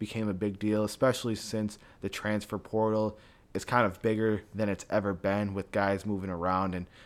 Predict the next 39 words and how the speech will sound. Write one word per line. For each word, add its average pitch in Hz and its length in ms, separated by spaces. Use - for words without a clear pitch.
moving 117 340
to 101 100
better 101 320
teams 104 360
or 92 60
moving 104 320
to 101 140
those 95 180
programs 95 540
that 98 100
really 104 260
are 92 120
gonna 98 160
prepare 95 400
them 98 200
for 98 80
the 95 80
professional 95 680
ranks. 90 480
So 123 460
to 143 80
kinda 285 260
kick - 300
off 170 260
S 156 200
E 165 60
C 156 260
play 151 500
and 113 140
conference 139 560
play, 127 380
I 127 80
thought - 220
there 156 120
would 131 120
be 120 120
no 117 220
better 123 280
way 110 360